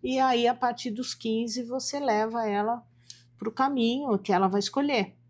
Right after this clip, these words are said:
E aí foi isso que aconteceu, pra eu poder respirar, pra eu poder estudar.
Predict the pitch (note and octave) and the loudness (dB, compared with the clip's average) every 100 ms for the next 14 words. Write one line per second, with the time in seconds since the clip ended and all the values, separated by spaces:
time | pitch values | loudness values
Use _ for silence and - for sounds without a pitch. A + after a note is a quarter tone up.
0 | _ _ _ A3 G#3 G3+ A3+ D#4 - F4 | _ _ _ 4 6 6 4 0 -2 -2
1 | A#3 - C4+ C#4+ C#4+ F4+ F4+ A#4+ D4+ - | -2 -4 -8 -8 -2 -2 0 2 2 2
2 | F3+ F#3+ G3 G#3 G3 A3 F#4 F4+ E4 - | 2 2 4 6 8 8 6 6 4 2
3 | A#3+ G3+ G3+ C4 D#4 - G#3 G3+ G#3 G3 | 0 4 6 6 2 2 0 2 2 4
4 | B3+ - - F#3 F#3+ G#3+ F#3 G#3+ - | 0 0 -2 4 6 6 6 2 -4